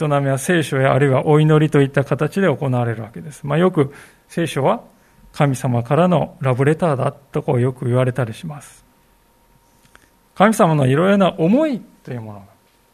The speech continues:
ぎっしり詰まっている。そして私たちに語りかけている。それが聖書ですね。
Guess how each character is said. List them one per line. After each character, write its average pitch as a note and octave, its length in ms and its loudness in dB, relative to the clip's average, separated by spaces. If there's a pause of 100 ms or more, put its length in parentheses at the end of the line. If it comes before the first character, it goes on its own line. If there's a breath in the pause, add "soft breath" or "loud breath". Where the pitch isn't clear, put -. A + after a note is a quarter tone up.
(760)
ぎ C#3+ 100 -8
っ - 20 -4
し C#4+ 200 -6
り G#3 80 -2
詰 - 240 -6
ま F#3+ 60 -4
っ G3 40 -8
て - 220 -20
い - 20 -16
る。 - 60 -20 (1160 soft breath)
そ - 120 -14
し - 60 -10
て A#3 60 0
私 F3+ 320 0
た B3+ 80 -2
ち A3 100 -4
に D3 100 0
語 D3+ 280 -2
り F3 80 -4
か A#3 160 -8
け D#3 120 -8
て - 120 -20
い D#3 40 -20
る。 D#3 120 -20
そ - 160 -12
れ G#3 120 -8
が A3+ 140 -8
聖 F#3+ 220 -14
書 D3 300 -20
で B2 160 -14
す - 100 -20
ね。 E3 260 -12